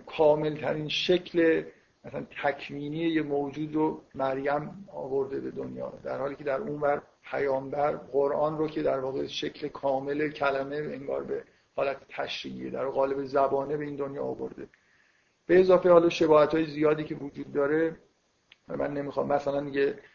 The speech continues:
اشاره‌ای که، اه، توی بعضی از این آثار مسیحیای مدرن هست، اه، در مورد تقابل بین قرآن با مسیح، این که همونطوری که مثلاً می-، اونا می‌گن که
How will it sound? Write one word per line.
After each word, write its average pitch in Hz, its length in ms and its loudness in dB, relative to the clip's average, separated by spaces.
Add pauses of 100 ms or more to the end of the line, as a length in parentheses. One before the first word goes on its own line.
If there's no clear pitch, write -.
(120)
اشاره‌ای 135 460 0
که، 135 300 -2 (540)
اه، 71 80 -12 (340)
توی 131 280 -6
بعضی 127 300 -6
از 123 100 -6
این 131 80 -10
آثار 127 600 -6 (400)
مسیحیای 131 920 -6
مدرن 131 460 -4
هست، 131 500 -10
اه، 139 200 -8
در 131 180 -6
مورد 131 460 -8
تقابل 135 480 -4
بین 135 220 -10
قرآن 135 440 -2
با 131 120 -6
مسیح، 135 480 -6
این 160 160 -10
که 165 300 2 (360)
همونطوری 165 520 2
که 160 140 -2
مثلاً 143 440 -4
می-، 139 220 -8
اونا 139 320 -2
می‌گن 131 380 -6
که 135 260 -6